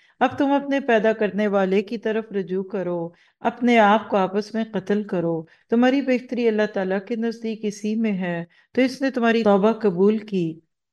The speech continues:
और वो है ही तौबा कबूल करने वाला और रहमो करम करने वाला। और तुम इसे भी याद करो, जब तुमने हजरत मूसा अलैहिस्सलाम से कहा था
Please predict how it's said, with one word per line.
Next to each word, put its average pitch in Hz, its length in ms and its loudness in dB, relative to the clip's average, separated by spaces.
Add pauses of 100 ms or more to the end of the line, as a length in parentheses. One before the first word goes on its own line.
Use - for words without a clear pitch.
(400)
और 220 400 2 (600)
वो 214 80 2
है 208 260 0
ही 220 300 2
तौबा 202 400 0
कबूल 196 420 -2
करने 185 400 -4
वाला 165 500 -4 (320)
और 220 140 2
रहमो 208 440 0
करम 208 500 -2
करने 180 500 -4
वाला। 208 420 -8 (840)
और 240 80 4
तुम 269 220 2
इसे 294 240 2
भी 302 200 2
याद 240 320 4
करो, 202 300 2
जब 214 320 -2
तुमने 233 300 0
हजरत 226 460 -4
मूसा 208 320 -4
अलैहिस्सलाम 214 600 -4
से 214 220 -6
कहा 190 380 -6
था 175 340 -6